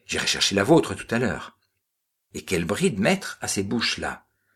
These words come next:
C'est ce que vous allez voir. Le Chinois avait réponse à tout, et avec lui, les actes suivaient de près les paroles.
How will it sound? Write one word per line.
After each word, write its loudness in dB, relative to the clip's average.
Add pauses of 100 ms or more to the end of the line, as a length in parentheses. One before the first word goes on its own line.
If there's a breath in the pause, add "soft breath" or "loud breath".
(180)
C'est -6
ce 0
que -10
vous -10
allez -2
voir. -4 (800 loud breath)
Le 0
Chinois 4
avait 0
réponse -2
à -2
tout, -8 (460 soft breath)
et 4
avec 4
lui, -2 (200 loud breath)
les 0
actes 2
suivaient 0
de -2
près 2
les 2
paroles. -4